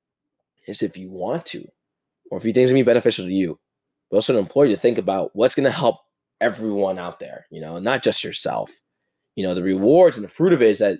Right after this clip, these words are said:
to an extent it helps fulfill you internally, and it helps fulfill me with what I believe is my purpose here, right, on this planet.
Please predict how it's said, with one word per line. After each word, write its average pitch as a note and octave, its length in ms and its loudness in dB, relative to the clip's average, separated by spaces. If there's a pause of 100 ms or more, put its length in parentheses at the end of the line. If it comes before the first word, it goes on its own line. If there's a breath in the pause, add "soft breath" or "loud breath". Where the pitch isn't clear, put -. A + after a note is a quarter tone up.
(140)
to - 80 -2
an A#2 40 2
extent A#2 300 0
it F#2+ 60 -2
helps C3 200 0
fulfill E3+ 340 2
you B2 140 0
internally, G#2+ 360 -2
and G#2 80 -4
it E2+ 120 -8
helps D3 220 -2
fulfill G#2+ 280 -2
me A#2 200 -4
with G2 140 -4
what F#2+ 220 -6 (360 soft breath)
I B2+ 100 2
believe B2 220 2
is G2+ 100 -4
my G#2+ 180 0
purpose - 380 -12
here, C#2+ 180 -14
right, - 300 -14 (880)
on F#2 120 -10
this F2+ 140 -8
planet. C#2 400 -14